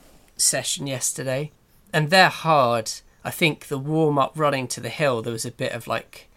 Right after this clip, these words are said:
dread building up in me, 'cause it's the first thing that I've done on this plan that's,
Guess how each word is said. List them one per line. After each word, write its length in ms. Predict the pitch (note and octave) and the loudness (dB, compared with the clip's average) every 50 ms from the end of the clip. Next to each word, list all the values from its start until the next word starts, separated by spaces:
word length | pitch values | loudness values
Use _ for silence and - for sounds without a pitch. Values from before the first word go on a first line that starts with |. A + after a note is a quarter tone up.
| _ _ _ _ _ _ _ _ - | _ _ _ _ _ _ _ _ -10
dread 420 | - B2 A#2+ B2 B2+ B2 A#2+ - - | -8 -4 0 2 2 2 0 -2 -6
building 400 | - B2 A#2+ A#2 A2+ A2+ A2+ B2 | -4 -4 -4 -4 -4 -4 -2 -2
up 180 | C#3+ C#3+ - - | -2 -2 -4 -6
in 100 | B2 A#2 | -6 -4
me, 180 | A2+ A2 G#2+ G#2+ | -4 -4 -6 -6
'cause 440 | - - A#2+ A2 - - - - - - | -8 -8 -6 -4 -2 -2 -2 -4 -4 -4
it's 200 | - - - - | -4 -2 -2 -2
the 80 | - | -4
first 400 | - - - A3 G#3+ G3 - - | -6 -4 0 2 2 2 2 0
thing 200 | - E3+ D3 C#3 | -2 -2 -2 -2
that 100 | C3 - - | -4 -6 -6
I've 200 | - - - - | -10 -12 -8 -4
done 420 | - C3+ C3+ C3+ B2+ A#2+ A#2 B2+ - _ - - - - _ _ | -2 -2 0 0 -2 -4 -6 -6 -10 _ -20 -20 -20 -20 _ _
on 160 | - C3+ C3 | -6 -4 -2
this 180 | B2 B2 - - | -2 -4 -4 -6
plan 360 | - - C#3 A#2+ A#2 A2+ A2+ | -6 -4 -4 -2 -2 -2 -4
that's, 440 | G#2+ A2 - - - - - - | -4 -6 -6 -6 -6 -6 -6 -6